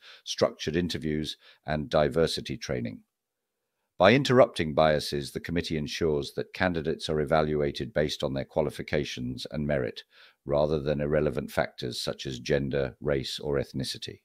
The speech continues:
To effectively integrate bias interruption into D E I initiatives, organizations can adopt various strategies, training and education,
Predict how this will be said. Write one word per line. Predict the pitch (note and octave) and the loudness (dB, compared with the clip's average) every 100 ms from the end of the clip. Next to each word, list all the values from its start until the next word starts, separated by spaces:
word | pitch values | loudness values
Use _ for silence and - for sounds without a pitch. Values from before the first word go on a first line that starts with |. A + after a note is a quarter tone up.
| _ _ _ - - _ | _ _ _ -20 -20 _
To | F#2+ | 0
effectively | F2 - A2 A2+ D#2+ D#2+ | 2 4 2 2 -2 -2
integrate | - F2 D#2 C2+ D2+ C#2+ - | -4 -4 -4 -2 0 -2 -2
bias | - E2 D#2+ D2+ | 4 4 4 2
interruption | D2+ D#2 D#2 - - C2+ B1+ | -4 0 0 0 -4 -6 -6
into | C#2+ - | -6 -6
D | B1 D#2+ D2+ | -4 -4 -2
E | D2+ C2+ | -4 0
I | C#2+ C#2+ | 0 2
initiatives, | C#2 D2 D#2 - - C2 - - - - - _ G#2+ | 0 -2 -6 -6 -8 -8 -10 -14 -20 -20 -20 _ 6
organizations | B2 A#2+ G#2 E2+ E2+ D2+ D#2+ D2+ | 8 8 8 6 4 2 -4 -6
can | - D#2 | -4 -2
adopt | C#2+ F2 D2+ - | 0 2 2 0
various | C2 D2 D2 C#2+ - | -2 0 2 0 -2
strategies, | - D2 C#2 - G2 - - _ _ _ - | -2 -2 -2 -10 -12 -14 -16 _ _ _ -2
training | E2+ D#2+ D#2 D#2 - | 2 4 2 -2 -4
and | D2+ | -4
education, | C#2+ C#2 - C2+ B1 - | -4 -4 -4 -4 -4 -8